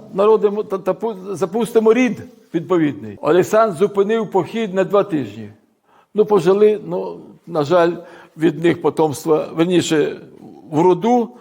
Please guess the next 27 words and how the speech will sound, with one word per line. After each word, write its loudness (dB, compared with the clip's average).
там 0
Птоломеї 2
пішли, 0
значить, -4
ну, -8
роду -4
не -2
було. -4
То. -14
От 4
дивіться, 0
<clears throat> 0
ми 4
говоримо, 6
чи -2
була 4
в -2
нас -2
мова. -2
От 2
корона 2
Траяна, 2
це 2
десь 2
сто 0
третій 0
рік -6